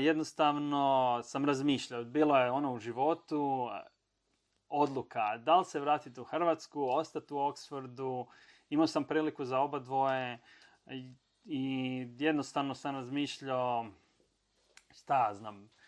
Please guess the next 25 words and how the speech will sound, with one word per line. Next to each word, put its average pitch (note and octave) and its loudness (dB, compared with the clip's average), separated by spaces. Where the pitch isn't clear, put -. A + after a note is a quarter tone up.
mislim E3 6
da C3+ 6
je B2 6
i A#2 -6
korona E3+ 8
malo E3 8
potaknula D3+ 4
da C#3 0
se C3+ -2
vratim, D3 2
ali B2+ -2
bilo D3+ 4
je C3+ 2
na B2+ -2
kraju C3+ 4
pedeset B2+ -6
pedeset B2+ -8
i A#2 -8
odlučio A#2+ -10
sam A#2+ -18
se C3 -14
ipak B2 -10
vratiti A#2 -6
u - -16
Hrvatsku, D3 -2